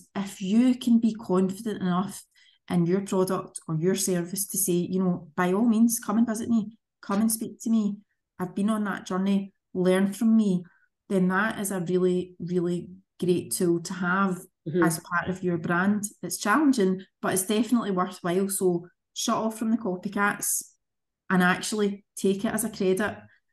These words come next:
Speaker 1: and, you know, that people wish to copy what you're doing because you must be doing something right.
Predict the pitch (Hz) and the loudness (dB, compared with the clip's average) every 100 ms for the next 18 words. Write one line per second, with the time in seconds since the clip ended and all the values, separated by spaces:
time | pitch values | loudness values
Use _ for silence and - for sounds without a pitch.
0 | - 180 175 175 180 170 - _ - 185 | -4 2 4 4 4 2 -6 _ -2 2
1 | 180 175 - - 190 180 185 190 - - | 2 0 -4 -4 -2 0 -2 -2 -4 -4
2 | - _ - 185 180 190 175 180 165 180 | -10 _ -8 -4 0 0 0 -2 0 0
3 | 180 185 185 175 165 175 - 170 165 170 | 0 -2 -4 -2 -2 -4 -6 -4 -2 -4
4 | 175 170 160 175 | -4 -2 -2 -2